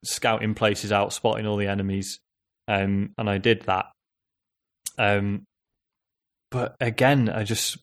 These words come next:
once I was actually fighting people, it's like the, even, like, the, the hit detection marker that comes up, you know, in every game, when you get shot,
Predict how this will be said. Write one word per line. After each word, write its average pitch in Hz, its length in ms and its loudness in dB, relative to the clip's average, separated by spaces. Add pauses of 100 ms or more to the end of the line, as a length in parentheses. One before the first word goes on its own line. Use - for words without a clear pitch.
once 127 220 2
I 127 40 6
was 120 120 4
actually 117 380 0
fighting 123 480 2
people, 101 520 -8 (520)
it's 135 180 2
like 160 220 2
the, 185 100 4
even, 185 400 2 (220)
like, 160 260 2
the, 156 440 4 (520)
the 165 120 2
hit 208 240 0
detection 135 560 2
marker 110 340 4
that 113 100 0
comes 113 240 2
up, 110 100 4
you 151 60 -2
know, 151 80 4
in 147 60 4
every 135 200 2
game, 110 280 2
when 120 80 2
you 131 100 2
get 127 100 0
shot, - 460 0